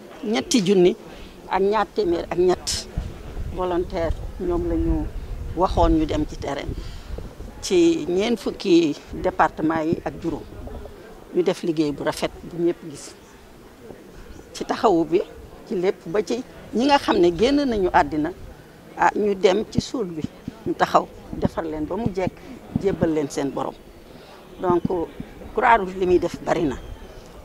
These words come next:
Xëy na ci covid bi nag gis nañu lu ñu def, waaye gannaaw covid bi am na yeneen lu ñuy def. Bu ñu ko mënee nag, ñii ma dendal ñoo tax. Ndax dañu bokk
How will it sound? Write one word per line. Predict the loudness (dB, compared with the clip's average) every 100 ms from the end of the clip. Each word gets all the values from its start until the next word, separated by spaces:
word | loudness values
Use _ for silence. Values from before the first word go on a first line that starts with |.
| -18 0
Xëy | 2
na | 2 0
ci | -4
covid | 0 0 0 4
bi | 6
nag | 6 2 -8
gis | -6 -4 -6 -2
nañu | 0 2
lu | 4
ñu | 2
def, | 2 -4 0
waaye | 6 6
gannaaw | 6 4 4 4
covid | 2 2 0
bi | -2 -8 -10 -20 -16 -8 -4
am | 0
na | 2
yeneen | 2 2 2 0 -2 -6 -18 -20 -20 -16 -16 -16 -18 -10
lu | 0 6
ñuy | 8 8
def. | 4 -2 -14 0
Bu | 4
ñu | 8
ko | 6
mënee | 6 4 6
nag, | 4 0 -6 -8 -6 -6 -6 -4
ñii | 0 4 6
ma | 6
dendal | 6 4 4 4
ñoo | 4 2
tax. | -4 -10 -12 -18 -20 -20 -20 -20 -20 -20 -18 0
Ndax | 0 2
dañu | 0 2
bokk | 2 2